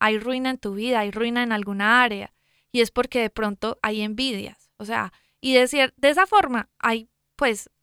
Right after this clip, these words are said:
un montón de cosas que pueden estar ahí operando, pueden llegar a tu vida. <clears throat>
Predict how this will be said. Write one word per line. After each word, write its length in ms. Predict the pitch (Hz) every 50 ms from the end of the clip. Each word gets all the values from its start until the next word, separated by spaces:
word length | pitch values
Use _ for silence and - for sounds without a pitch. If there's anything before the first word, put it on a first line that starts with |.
| _ -
un 140 | 226 233 233
montón 380 | 240 254 254 254 - 254 247 240
de 100 | 240 240
cosas 300 | - 254 226 233 233 -
que 120 | - 214
pueden 300 | 202 _ - 208 214 214 220
estar 340 | 220 - - 190 180 180 _ _ _ _ _ _ -
ahí 420 | 208 208 214 226 226 220 220 - _
operando, 600 | - 233 - - 202 - 196 214 240 233 226 214
pueden 360 | - - 208 202 208 214 220
llegar 260 | 214 226 208 202 196 202
a 80 | 214 208
tu 180 | - 208 202
vida. 420 | 208 233 247 247 226 220 214 - _ _
<clears throat> 440 | - 247 - 277 294 294 247 196 190